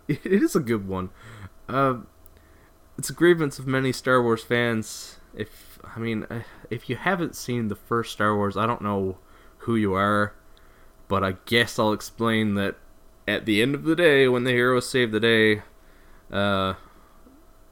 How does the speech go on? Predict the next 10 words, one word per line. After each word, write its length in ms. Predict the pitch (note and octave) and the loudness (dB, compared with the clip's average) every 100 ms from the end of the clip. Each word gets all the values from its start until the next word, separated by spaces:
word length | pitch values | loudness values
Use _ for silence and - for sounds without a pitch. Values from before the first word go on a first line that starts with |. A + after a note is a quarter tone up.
| - | -20
Han 340 | - A2+ B2 | -6 -2 -2
Solo, 480 | B2+ B2+ B2+ C3 C3+ | -2 0 2 2 0
Luke 260 | B2+ A#2 B2 | 0 -2 -4
Skywalker 680 | - A#2 A#2+ A#2+ - B2+ | -2 2 2 2 0 -4
both 260 | A2+ A#2 - | 0 -2 -2
get 160 | A#2 - | -6 -2
their 140 | A2 | -2
medals, 420 | G#2 A2+ B2 A#2+ | 0 -2 -2 -4
and 140 | G#2+ F#2 | -6 -10
Chewbacca 680 | - C3 B2+ B2+ B2+ A#2 | -8 0 0 0 0 -2